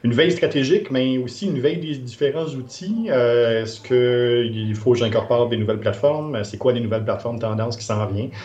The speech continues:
Fait que pourquoi ? Puis être capable de jouer un peu là-dedans. C'est ce qu'on va discuter vendredi à quinze heures sur la chaîne de Googoulet.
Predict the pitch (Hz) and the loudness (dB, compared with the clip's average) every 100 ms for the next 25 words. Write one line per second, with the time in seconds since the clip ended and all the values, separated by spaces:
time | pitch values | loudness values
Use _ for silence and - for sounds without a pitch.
0 | - - - 101 - 120 - 120 123 135 | -16 -8 -2 -2 0 -2 0 2 2 0
1 | - 113 101 104 110 110 95 90 98 104 | -4 -6 -4 -4 -4 -2 -4 -4 -4 -4
2 | 95 101 98 98 175 220 - 208 135 107 | -2 0 0 0 0 0 -2 0 2 4
3 | 107 98 - 117 123 - 104 135 131 107 | 2 -2 -6 -4 -4 -4 0 2 2 2
4 | 101 123 - - 151 - 120 104 107 120 | 0 -2 -8 -4 -4 2 2 2 2 0
5 | 123 123 - - 147 156 147 113 101 - | -4 -10 -4 0 0 0 -2 -2 -2 -4
6 | 101 107 110 104 - - 104 95 92 - | -4 -2 0 2 2 2 -2 -2 -6 -8